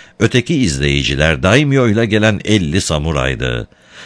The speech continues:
Onlar da sıra sıra dizilmiş, sessiz sedasız oturuyorlardı. Geminin personeli Blackthorne'un arkasındaydı. Daimyo'nun karşısına çıkarıldıkları zaman Blackthorne hepsiyle birlikte eğilip selam vermişti.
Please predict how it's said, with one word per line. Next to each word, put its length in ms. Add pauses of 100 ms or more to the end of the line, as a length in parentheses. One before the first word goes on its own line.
(140)
Onlar 400
da 100
sıra 300
sıra 320
dizilmiş, 540
sessiz 640
sedasız 600
oturuyorlardı. 1080 (540)
Geminin 420
personeli 760
Blackthorne'un 680
arkasındaydı. 1080 (480)
Daimyo'nun 580
karşısına 460
çıkarıldıkları 800
zaman 400
Blackthorne 560
hepsiyle 480
birlikte 380
eğilip 360
selam 420
vermişti. 680